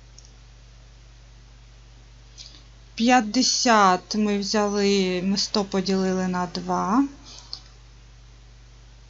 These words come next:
І дванадцять сімдесят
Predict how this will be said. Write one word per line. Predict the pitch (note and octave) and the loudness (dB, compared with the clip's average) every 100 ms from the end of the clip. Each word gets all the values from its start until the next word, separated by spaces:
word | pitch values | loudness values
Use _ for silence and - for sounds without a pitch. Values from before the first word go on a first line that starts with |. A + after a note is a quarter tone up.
| - - - - - - - - - - - - - - - - - - - - - - - - - - - | -20 -20 -20 -20 -20 -20 -20 -20 -20 -20 -20 -20 -20 -20 -20 -20 -20 -20 -20 -20 -20 -20 -20 -20 -20 -20 -8
І | G3+ G3+ | -4 -2
дванадцять | F#3+ G3 G#3+ A#3+ C#4 - - B3+ B3+ | -2 0 2 4 2 0 0 0 0
сімдесят | - - - A3+ G#3+ A3 - A#3+ C#4 - | -2 -2 2 2 2 0 0 2 0 -4